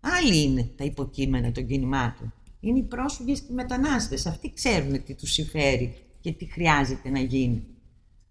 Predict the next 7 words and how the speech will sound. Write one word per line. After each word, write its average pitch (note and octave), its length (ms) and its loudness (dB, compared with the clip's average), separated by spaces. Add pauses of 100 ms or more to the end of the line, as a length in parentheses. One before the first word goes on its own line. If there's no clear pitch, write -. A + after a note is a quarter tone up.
Αν A#3 280 4
λοιπόν B3 560 4
δεν C4 200 6
είμαστε C#4+ 460 4
εμείς D3 260 4
τα D3 100 0
υποκείμενα, C3+ 880 0